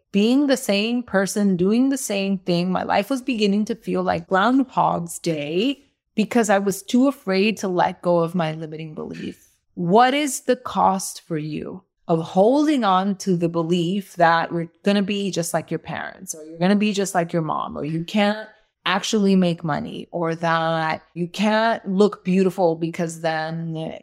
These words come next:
you're gonna get unwanted attention, or that, I don't know what your limiting belief is, but I can tell you that I've heard many, many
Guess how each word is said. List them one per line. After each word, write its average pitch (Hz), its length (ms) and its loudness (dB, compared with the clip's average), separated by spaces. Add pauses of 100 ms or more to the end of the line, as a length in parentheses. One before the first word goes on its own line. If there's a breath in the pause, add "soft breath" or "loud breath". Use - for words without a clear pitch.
(100)
you're 180 220 2
gonna 180 180 2
get 170 300 0
unwanted 185 1160 2
attention, 151 760 -6 (100)
or 180 360 4
that, 170 800 2 (280)
I 285 100 6
don't 339 200 6
know 208 160 6
what 190 200 2
your 156 160 -2
limiting 156 360 -6
belief 156 400 -10
is, 127 380 -6 (100)
but 196 180 4
I 214 120 4
can 247 200 4
tell 185 440 0
you 262 420 -2 (280)
that 180 160 4
I've 175 160 2
heard 185 580 0 (180)
many, 185 580 4
many 185 500 0